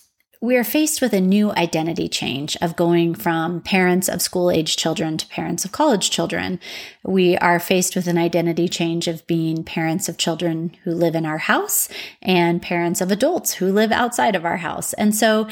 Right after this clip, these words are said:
when any of the things I mentioned earlier, a boss leaving, uh, somebody moving to a new department, a project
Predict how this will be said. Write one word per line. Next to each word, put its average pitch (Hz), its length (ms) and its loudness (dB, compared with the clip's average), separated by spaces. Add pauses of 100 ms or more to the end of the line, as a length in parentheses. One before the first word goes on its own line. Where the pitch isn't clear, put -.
(340)
when 220 560 2
any 302 360 4
of 190 180 2
the 185 80 0
things 185 360 -2
I 170 100 0
mentioned 170 440 -4
earlier, 175 580 2
a 175 120 -2
boss 202 340 0
leaving, 185 560 0
uh, 165 520 -2
somebody 196 340 2
moving 185 300 2
to - 120 -6
a 175 40 0
new 175 120 -2
department, 180 440 -2
a 170 40 -6
project 185 600 -2